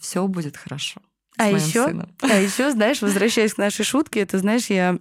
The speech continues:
Speaker 2: у меня есть клиентка, у нее, это смешно, пять детей. У меня вообще четыре клиентки, у которых пять детей. А то сейчас послушают, скажут, что это про меня, про меня. Это было очень, правда, забавно. Мы стояли на кухне,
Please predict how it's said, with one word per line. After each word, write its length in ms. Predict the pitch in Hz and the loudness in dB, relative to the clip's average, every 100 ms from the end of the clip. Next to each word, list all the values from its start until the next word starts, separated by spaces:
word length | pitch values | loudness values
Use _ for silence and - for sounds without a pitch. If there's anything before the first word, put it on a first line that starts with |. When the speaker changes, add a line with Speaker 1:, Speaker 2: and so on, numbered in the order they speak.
| - | -2
Speaker 2:
у 60 | 196 | 0
меня 160 | 190 | 2
есть 160 | 185 - | 0 0
клиентка, 440 | 208 220 330 - | 0 2 0 0
у 40 | 190 | 2
нее, 400 | 190 190 208 - _ _ _ 202 | 2 2 0 -2 _ _ _ -4
это 160 | 190 | -4
смешно, 400 | 170 - 180 170 | -4 -4 -2 -2
пять 260 | 165 185 170 | 0 0 0
детей. 240 | 175 - | -2 0
У 60 | 226 | 2
меня 140 | 214 | 0
вообще 220 | 214 - | 0 -4
четыре 300 | 208 - 254 | -4 -2 -2
клиентки, 300 | 180 185 151 - | 0 0 0 -4
у 40 | |
которых 180 | - - | -10 -2
пять 180 | 180 160 | -2 0
детей. 400 | 175 247 349 339 | 0 0 0 0
А 60 | 190 | 0
то 80 | 208 | 2
сейчас 140 | 202 | 0
послушают, 360 | - 214 262 - | -2 0 0 0
скажут, 200 | 220 196 | 0 0
что 100 | 196 | -2
это 80 | - | 0
про 140 | 208 | 0
меня, 200 | 214 269 | 2 0
про 160 | 240 202 | 2 2
меня. 320 | 208 254 320 - - _ _ _ _ _ - - | 2 2 0 -4 -20 _ _ _ _ _ -4 0
Это 100 | 220 | 2
было 180 | 220 202 | 2 2
очень, 280 | 202 202 | 2 0
правда, 380 | - 220 208 180 | 0 0 0 0
забавно. 400 | 180 180 226 269 | 0 2 2 2
Мы 120 | 190 | 0
стояли 380 | 185 208 202 196 | 0 0 2 2
на 140 | 185 185 | 2 2
кухне, 460 | - 320 - 196 | 0 0 2 0